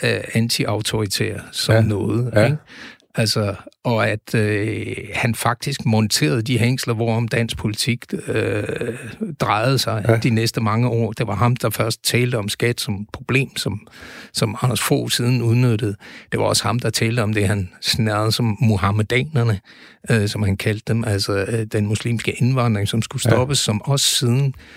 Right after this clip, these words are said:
Speaker 1: blev omdrejningspunktet for, øh, ja, nu seks, syv valg i træk, ikke?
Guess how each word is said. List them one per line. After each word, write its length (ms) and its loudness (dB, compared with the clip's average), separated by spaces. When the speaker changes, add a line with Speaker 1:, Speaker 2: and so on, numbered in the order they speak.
Speaker 1:
blev 360 0
omdrejningspunktet 1000 -2
for, 400 -2
øh, 300 -6
ja, 180 0
nu 200 2
seks, 280 0
syv 240 0
valg 180 0
i 40 -8
træk, 380 -2
ikke? 140 0